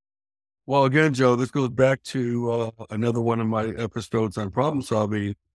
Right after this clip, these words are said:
solving problems at the lowest possible level and getting operator involvement. And I had so many exa-, in that episode, I talked about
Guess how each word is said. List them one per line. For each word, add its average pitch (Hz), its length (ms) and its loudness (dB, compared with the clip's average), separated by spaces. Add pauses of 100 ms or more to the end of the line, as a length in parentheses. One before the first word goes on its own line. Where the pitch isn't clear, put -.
(520)
solving 131 520 2
problems 120 420 -2
at 107 100 -6
the 110 80 -8
lowest 104 360 -2
possible 98 440 -4
level 107 460 2
and 98 200 -2
getting 104 420 -4
operator 101 460 -6
involvement. 98 440 -2
And 107 100 -2
I 104 40 -2
had 101 160 -4
so 135 200 -4
many 127 300 2
exa-, 107 300 -6 (300)
in 139 140 2
that 139 240 4
episode, 123 460 0
I 110 60 0
talked 110 260 -4
about 104 340 -4